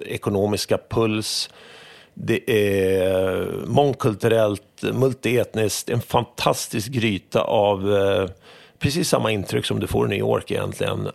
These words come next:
Vi brukar säga att de har allt som är bra i U S A, <laughs> men det, det som inte är så bra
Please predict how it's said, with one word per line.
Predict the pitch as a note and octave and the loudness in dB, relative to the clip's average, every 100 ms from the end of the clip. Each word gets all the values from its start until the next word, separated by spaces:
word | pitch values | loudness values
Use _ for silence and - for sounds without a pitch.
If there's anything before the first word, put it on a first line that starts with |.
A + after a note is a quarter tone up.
| - | -6
Vi | B2 | -2
brukar | A#2+ B2 | 0 0
säga | - G2+ | 0 0
att | - | 2
de | A#2 | 2
har | B2+ | 2
allt | B2+ | 2
som | - C3 | 2 0
är | |
bra | A#2+ B2+ C3 D#3+ | 2 2 2 2
i | |
U | C#3 | 0
S | B2 - | -2 0
A, | G2 G#2 - - | 0 0 -2 -8
<laughs> | - - | -16 -2
men | B2 A#2+ | 0 0
det, | - | -2
det | A#2+ B2 A2+ | 0 2 2
som | C3 A#2+ | 0 0
inte | C3+ B2+ B2+ | -2 -2 0
är | C3 | 2
så | C#3+ | 2
bra | B2+ A2 G2+ | 2 4 4